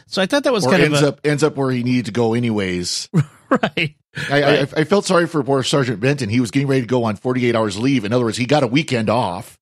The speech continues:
Speaker 1: Yeah.
Speaker 2: And he got it canceled because the Doctor was being selfish.
Speaker 1: <laughs> Right, right.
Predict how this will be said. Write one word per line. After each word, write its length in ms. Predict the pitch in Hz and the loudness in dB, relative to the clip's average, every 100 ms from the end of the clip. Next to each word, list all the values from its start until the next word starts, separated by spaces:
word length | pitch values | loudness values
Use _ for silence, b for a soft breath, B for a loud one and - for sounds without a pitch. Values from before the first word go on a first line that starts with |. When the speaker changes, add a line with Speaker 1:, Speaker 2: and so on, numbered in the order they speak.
| - | -4
Speaker 1:
Yeah. 440 | 202 285 151 110 - _ _ _ | -2 0 0 -2 -8 _ _ _
Speaker 2:
And 120 | 147 143 | -2 2
he 60 | |
got 140 | 139 135 | 2 2
it 80 | |
canceled 640 | - 156 170 - 110 95 - | -2 0 0 0 -2 -4 -2
because 260 | 127 139 | -2 0
the 80 | 120 | 0
Doctor 300 | 127 131 127 | 0 0 -2
was 140 | 107 92 | -4 -2
being 180 | 113 | -2
selfish. 640 | 107 131 127 95 87 - - | -2 -2 -2 -6 -10 -12 -14
Speaker 1:
<laughs> 40 | - | -4
Right, 720 | 147 - 240 214 190 180 147 - 143 - | -2 0 -2 -2 -4 -4 -6 -8 -8 -4
right. 320 | 175 - | -6 -6